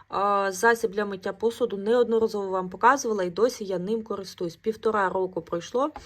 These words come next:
а засіб для миття посуду в мене один той самий. Єдине, що я міняю аромати. Так само покажу вам далі у відео, буду прибирати. А, покажу вам те, чим я мию, чим користуюсь стабільно і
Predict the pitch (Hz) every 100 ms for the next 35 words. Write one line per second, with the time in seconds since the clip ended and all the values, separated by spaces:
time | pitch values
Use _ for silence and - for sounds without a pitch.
0 | - - - - - 180 190 185 185 240
1 | 233 185 196 196 190 185 247 - 185 185
2 | 214 202 175 190 180 - 262 302 330 269
3 | - 185 247 247 - 196 214 196 175 196
4 | 190 185 185 - - - - - 190 214
5 | 226 196 170 156 156 156 - _ - 190
6 | - 220 202 190 180 165 _ _ _ _
7 | _ _ _ - - 262 294 247 202 190
8 | 190 185 180 185 254 277 233 208 196 185
9 | 190 196 214 277 - 240 233 - - -
10 | - - - - 202 196 196 - 214 240
11 | 226 220 214 220 - - - 233 226 226
12 | 208 196 196 226 302 240 - 226 220 214
13 | - - 220 208 - 190 220 285 269 226
14 | 220 196 196 196